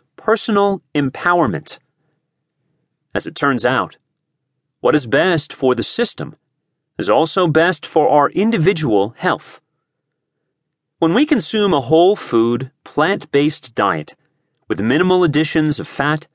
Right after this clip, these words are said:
salt, sugar, and other refined ingredients, we optimize a larger system encompassing economics, politics, and the environment,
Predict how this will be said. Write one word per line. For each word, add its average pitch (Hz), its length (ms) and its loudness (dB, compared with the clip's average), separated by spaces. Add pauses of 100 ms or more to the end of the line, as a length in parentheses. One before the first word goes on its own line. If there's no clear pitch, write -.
(240)
salt, 147 500 -2 (100)
sugar, 135 520 -2
and 117 200 -4
other 156 300 4
refined 147 480 0
ingredients, 117 680 0 (1000)
we 190 160 -2 (120)
optimize 117 840 0
a 135 80 0
larger 185 580 2
system - 680 -8 (180)
encompassing 160 920 -2
economics, 131 800 -2 (280)
politics, - 680 -4 (280)
and 156 140 0
the 180 120 0
environment, 180 600 0